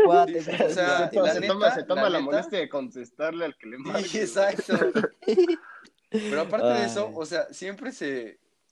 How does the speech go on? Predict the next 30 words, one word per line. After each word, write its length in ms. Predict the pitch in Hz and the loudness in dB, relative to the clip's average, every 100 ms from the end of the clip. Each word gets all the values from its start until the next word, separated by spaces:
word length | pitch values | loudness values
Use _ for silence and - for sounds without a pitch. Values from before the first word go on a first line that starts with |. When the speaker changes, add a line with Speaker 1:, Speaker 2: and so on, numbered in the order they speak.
| _ - | _ -18
Speaker 2:
siempre, 640 | - 156 175 180 147 - _ | -12 -10 -6 -4 -6 -10 _
digamos 400 | 113 127 135 - | -10 -8 -8 -8
que 120 | 123 | -4
habla 400 | 110 147 160 147 | 0 0 0 -2
por 160 | 120 110 | -8 -10
sí 160 | 123 | -8
mismo, 420 | 131 127 131 127 110 | -8 -8 -10 -10 -8
le 180 | 110 113 | -6 -4
da 140 | 120 | -4
igual 320 | 120 120 117 107 | -4 -6 -8 -8
sea 240 | 120 117 | -8 -8
quien 220 | 110 104 | -10 -16
sea, 320 | - 117 113 | -8 -2 -2
donde 380 | 107 101 98 101 | -2 -10 -18 -20
sea, 460 | - 113 113 110 104 _ _ _ _ | -14 -6 -4 -4 -8 _ _ _ _
o 100 | - | -14
sea, 340 | 117 127 120 - _ - | -4 0 0 -4 _ -14
te 80 | 123 | -6
da 120 | 139 | 0
la 120 | 147 | 0
dirección 420 | 127 107 - 123 | 0 -6 -10 -12
de 80 | 127 | -10
su 180 | 113 101 | -12 -10
casa, 320 | 120 120 107 | -6 -4 -6
pero 180 | - 107 | -8 -10
también 280 | 110 113 117 | -8 -10 -10
te 100 | 120 | -12
manda 400 | 117 117 117 110 | -10 -8 -4 -2
un 300 | 110 113 110 | -4 -10 -12
saludo, 840 | 101 101 104 123 120 117 117 113 | -8 -8 -8 -10 -8 -4 -4 -6